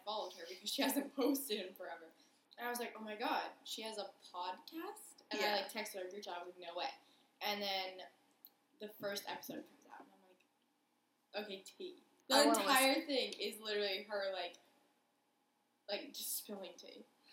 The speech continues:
Speaker 2: Okay, so at first I was
Speaker 1: But it's,
Speaker 2: like,
Speaker 1: like, her side, you
Speaker 2: like,
Speaker 1: know?
Speaker 2: listening to
Speaker 1: But
Speaker 2: the
Speaker 1: it's
Speaker 2: whole
Speaker 1: like,
Speaker 2: thing,
Speaker 1: whose side is the actual
Speaker 2: I'm
Speaker 1: one?
Speaker 2: like, I was like, originally I was like Team Alex, Team Dave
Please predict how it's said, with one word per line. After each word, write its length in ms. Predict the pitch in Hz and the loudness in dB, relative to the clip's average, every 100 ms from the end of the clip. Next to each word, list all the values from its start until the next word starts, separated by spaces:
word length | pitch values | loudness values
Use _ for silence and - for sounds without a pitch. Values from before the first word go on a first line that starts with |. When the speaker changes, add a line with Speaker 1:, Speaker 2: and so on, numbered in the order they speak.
| - - - _ - | -16 -16 -18 _ 4
Speaker 2:
Okay, 440 | 294 277 208 - - - - - | 6 8 6 4 -12 -20 -6 0
so 500 | - 262 247 220 - - - | 6 6 6 4 -2 -10 0
at 200 | 285 285 | 0 2
first 280 | 240 302 - | 2 4 4
I 80 | 320 | 8
was 140 | 285 | 10
Speaker 1:
But 60 | 285 | 10
it's, 100 | 269 | 10
Speaker 2:
like, 140 | 277 | 8
Speaker 1:
like, 80 | - - | 6 -2
her 180 | 262 240 | 0 0
side, 380 | - 185 - - - | 0 -4 -4 -8 0
you 60 | 311 | 4
Speaker 2:
like, 100 | 277 | 8
Speaker 1:
know? 60 | 294 | 10
Speaker 2:
listening 400 | 320 359 403 403 | 8 6 0 4
to 60 | 285 | 6
Speaker 1:
But 60 | |
Speaker 2:
the 60 | 339 | 8
Speaker 1:
it's 80 | 294 | 8
Speaker 2:
whole 100 | 294 | 8
Speaker 1:
like, 140 | - | 6
Speaker 2:
thing, 240 | 214 214 | 0 4
Speaker 1:
whose 260 | 269 277 - | 6 8 8
side 400 | - 220 226 226 | 6 8 10 8
is 180 | 294 - | 6 2
the 180 | - 277 | 0 0
actual 440 | - - - 247 262 | 2 0 2 4 6
Speaker 2:
I'm 120 | 269 | 8
Speaker 1:
one? 100 | 269 | 6
Speaker 2:
like, 160 | - - - - - | 4 -2 -14 -2 2
I 100 | 254 | 4
was 200 | 262 254 | 4 4
like, 140 | - | 2
originally 420 | 240 247 240 240 226 | 4 4 4 4 4
I 100 | 214 | 4
was 120 | 208 | 2
like 160 | 202 - | -4 -4
Team 200 | 233 202 | -2 2
Alex, 400 | 196 202 185 - | 2 2 -2 -6
Team 240 | 214 202 - | -6 -6 -2
Dave 260 | 202 208 | -2 -2